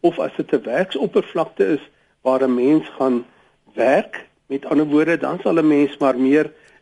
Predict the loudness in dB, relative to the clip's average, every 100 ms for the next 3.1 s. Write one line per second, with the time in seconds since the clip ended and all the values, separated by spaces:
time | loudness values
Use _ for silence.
0 | -10 -6 -2 0 0 2 2 2 -2 -2
1 | -2 -4 -8 -20 _ _ _ 0 2 4
2 | 2 0 -4 _ _ _ 2 2 0 0
3 | 0